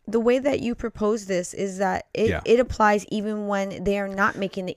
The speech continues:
Speaker 1: same amount
Speaker 2: That's
Speaker 1: of
Speaker 2: wh-,
Speaker 1: income,
Speaker 2: yeah, that's, so
Speaker 1: which
Speaker 2: that's
Speaker 1: to
Speaker 2: what
Speaker 1: me
Speaker 2: I,
Speaker 1: is absolutely ridiculous.
Speaker 2: that's what I read. And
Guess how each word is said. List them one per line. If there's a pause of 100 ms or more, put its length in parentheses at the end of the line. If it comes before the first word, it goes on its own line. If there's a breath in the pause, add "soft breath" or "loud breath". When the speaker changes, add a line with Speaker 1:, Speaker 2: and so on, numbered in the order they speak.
(160)
Speaker 1:
same
amount
Speaker 2:
That's
Speaker 1:
of
Speaker 2:
wh-,
Speaker 1:
income,
Speaker 2:
yeah,
that's,
so
Speaker 1:
which
Speaker 2:
that's
Speaker 1:
to
Speaker 2:
what
Speaker 1:
me
Speaker 2:
I,
Speaker 1:
is
absolutely
ridiculous.
Speaker 2:
that's
what
I
read.
And